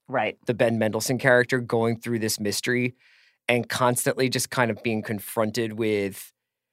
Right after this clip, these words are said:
Speaker 2: probably his own culpability and getting Terry killed by,
Speaker 1: Yeah.
Speaker 2: like, pressing so hard on the, you know, I mean, that's where you get into this whole idea of, like, if this, if this being or if this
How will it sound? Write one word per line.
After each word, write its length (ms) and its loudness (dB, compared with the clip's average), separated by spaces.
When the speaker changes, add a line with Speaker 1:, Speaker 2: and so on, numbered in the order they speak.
Speaker 2:
probably 360 10
his 120 8
own 120 6
culpability 640 4
and 100 4
getting 220 0
Terry 240 4
killed 480 -2
by, 120 2
Speaker 1:
Yeah. 60 6
Speaker 2:
like, 180 0
pressing 400 0
so 240 2
hard 480 2
on 440 0
the, 480 -6
you 60 0
know, 80 2
I 40 -2
mean, 120 -2
that's 200 2
where 80 0
you 60 0
get 120 0
into 200 -4
this 180 -4
whole 200 2
idea 360 2
of, 120 -4
like, 280 -6
if 140 2
this, 320 2
if 160 2
this 180 2
being 420 2
or 120 0
if 120 -6
this 220 -4